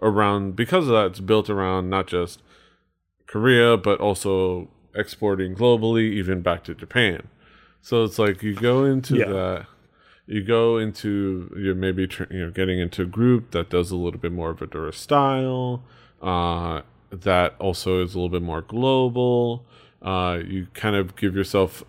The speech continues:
Speaker 1: uh, an even bigger slice of, uh, fandoms from a couple of different countries, and you're able to, like, build a career where that you can, like, you know,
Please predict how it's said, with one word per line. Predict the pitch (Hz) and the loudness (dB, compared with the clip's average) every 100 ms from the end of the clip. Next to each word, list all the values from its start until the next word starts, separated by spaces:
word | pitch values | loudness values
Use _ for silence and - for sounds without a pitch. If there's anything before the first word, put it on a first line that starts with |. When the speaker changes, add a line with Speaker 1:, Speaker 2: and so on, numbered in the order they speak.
| - | -4
Speaker 1:
uh, | 90 85 85 | -2 -2 -4
an | - 95 95 | -2 -2 0
even | 101 90 95 | -4 -2 -2
bigger | 87 98 90 95 87 90 - | 2 4 4 4 2 0 -6
slice | - - 92 87 - | -4 2 4 4 -2
of, | 90 90 85 - | -2 -2 -4 -10
uh, | 65 78 | -10 -10
fandoms | - 95 90 90 92 - | -4 -2 0 -2 -4 -4
from | 90 | -4
a | 90 | -4
couple | - 90 87 | -4 -4 -4
of | 92 | 0
different | 117 131 123 | 0 0 -2
countries, | 127 120 - 123 117 113 - - - - - - | -2 -2 0 0 0 -2 -6 -14 -20 -20 -20 -4
and | 101 | -2
you're | 101 104 | 0 2
able | 107 110 | 2 2
to, | 107 | 2
like, | 101 101 98 - _ _ _ _ - | 2 0 -2 -8 _ _ _ _ -2
build | 139 147 | 0 0
a | |
career | 151 - 143 151 | -2 -2 2 2
where | 127 110 | 2 0
that | 104 104 | 0 0
you | 107 | -4
can, | 117 | -4
like, | 110 107 - - _ _ _ _ | -2 -2 -4 -14 _ _ _ _
you | 107 101 | -2 0
know, | 92 104 | 0 0